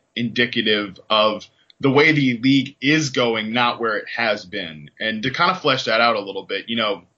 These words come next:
when I hear people criticize Baker Mayfield for,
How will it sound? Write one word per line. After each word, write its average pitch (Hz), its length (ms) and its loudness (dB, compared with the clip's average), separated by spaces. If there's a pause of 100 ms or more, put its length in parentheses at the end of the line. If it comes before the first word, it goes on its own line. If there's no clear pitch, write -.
(580)
when 135 120 0
I 160 100 2
hear 170 160 -2
people 127 340 -8
criticize 123 640 -2
Baker 117 360 -2
Mayfield 107 680 -4
for, 98 420 -4